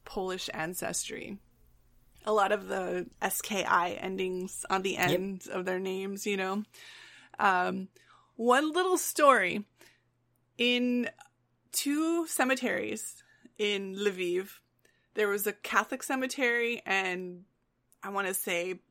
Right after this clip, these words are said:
Speaker 1: some sort of Protestant or Orthodox cemetery. And for some reason, in one of the cemeteries, you had to be that religion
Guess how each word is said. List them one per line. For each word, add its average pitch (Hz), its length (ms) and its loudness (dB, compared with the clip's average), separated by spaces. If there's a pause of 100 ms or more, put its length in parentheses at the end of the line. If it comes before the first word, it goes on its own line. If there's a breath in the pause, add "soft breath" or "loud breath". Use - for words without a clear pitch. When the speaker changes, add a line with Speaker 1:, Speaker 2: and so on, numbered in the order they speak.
(400)
Speaker 1:
some 208 280 -4
sort 185 200 -4
of 180 140 -8
Protestant 180 720 0
or 165 140 -2
Orthodox - 580 -2
cemetery. 175 640 -6 (720 soft breath)
And 190 340 -4
for 214 200 -8
some 220 260 -2
reason, 214 300 2
in 196 160 -6
one 233 180 6
of 254 80 0
the 247 80 2
cemeteries, 190 960 -2 (300)
you 208 260 -4
had 214 340 2
to 214 80 -4
be 208 180 -4
that 185 300 6
religion 180 640 -4